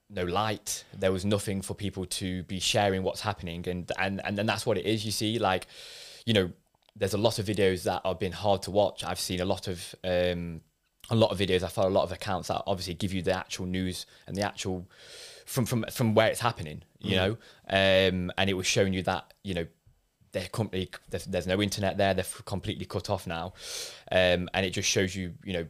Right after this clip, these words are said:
Speaker 1: them just basically just being bombed and bombed and bombed and bombed. And it's scary to think what's gonna come now, what we're gonna see in the, in, in, in the next few days.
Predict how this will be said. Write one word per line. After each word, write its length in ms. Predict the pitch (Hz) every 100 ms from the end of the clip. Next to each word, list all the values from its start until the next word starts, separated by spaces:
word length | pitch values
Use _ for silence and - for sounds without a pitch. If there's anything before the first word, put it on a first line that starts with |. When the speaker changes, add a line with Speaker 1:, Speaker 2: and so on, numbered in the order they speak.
| _ -
Speaker 1:
them 160 | 90
just 180 | 92 - _
basically 400 | 101 95 95 90
just 160 | 85 82
being 160 | 85 80
bombed 320 | 92 90 85
and 100 | 82
bombed 260 | 87 87
and 140 | 85 82
bombed 240 | 85 85
and 140 | 78 82
bombed. 260 | 87 80
And 140 | 87 90 - - -
it's 140 | -
scary 360 | - 120 104 95
to 120 | -
think 200 | 104 95
what's 140 | 87
gonna 180 | - 90
come 420 | 82 98 90 80 - _ _ _
now, 240 | 95 90 85
what 200 | 101 95
we're 60 |
gonna 160 | 92 87
see 380 | - 95 85 92
in 120 | 85
the, 180 | 85 - - 90
in, 160 | 87
in, 360 | - 90 82 -
in 80 | -
the 40 | 90
next 240 | 90 -
few 140 | - 87
days. 400 | 98 95 92